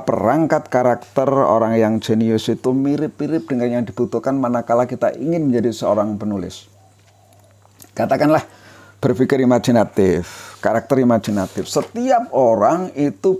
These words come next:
punya daya khayal, setiap orang punya kemampuan imajinatif. Pertanyaannya adalah untuk apa? <laughs> Untuk menulis-menulis yang kreatif, menulis cerpen, menulis puisi. Wow,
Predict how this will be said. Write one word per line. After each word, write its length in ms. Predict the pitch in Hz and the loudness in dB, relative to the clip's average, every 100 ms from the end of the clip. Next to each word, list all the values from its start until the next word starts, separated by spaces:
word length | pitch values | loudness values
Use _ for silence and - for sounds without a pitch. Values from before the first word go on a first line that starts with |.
| - | 0
punya 520 | 175 156 156 165 160 | 0 0 0 -2 -2
daya 320 | - 127 123 120 | 0 2 2 2
khayal, 360 | 113 113 95 | 0 0 0
setiap 520 | - - 165 214 208 - | -2 -6 -2 0 0 2
orang 360 | 131 135 175 | 2 2 0
punya 360 | 165 156 151 - | -4 -2 -2 -2
kemampuan 480 | 131 135 131 131 139 120 | -2 0 0 2 0 0
imajinatif. 840 | 120 113 120 113 92 - 82 - _ _ _ _ | -4 -4 -4 -4 -4 -6 -8 -10 _ _ _ _
Pertanyaannya 640 | 160 175 165 143 143 143 127 | -4 0 0 2 2 0 2
adalah 240 | 113 113 | 2 2
untuk 280 | 135 139 135 | 0 -2 -2
apa? 480 | 123 151 - 92 80 - _ _ _ | -2 -2 0 0 -2 -12 _ _ _
<laughs> 320 | - 127 110 104 - - - - | -4 -2 -2 -6 -16 -20 -20 -16
Untuk 480 | - 208 240 254 233 | 0 2 2 2 0
menulis-menulis 1040 | 220 208 208 208 196 190 185 180 180 170 180 | -2 0 2 2 0 -2 0 0 0 0 0
yang 240 | 175 165 | 0 0
kreatif, 720 | 170 165 160 165 160 156 156 | 0 2 2 0 0 2 2
menulis 400 | 135 147 147 143 | 0 0 2 2
cerpen, 480 | - 147 - 143 139 | 2 0 0 0 2
menulis 400 | 139 139 135 127 | 2 2 0 0
puisi. 480 | - 139 131 - 123 | -2 0 0 2 2
Wow, 800 | 113 101 104 131 196 127 90 | 2 2 2 2 2 2 0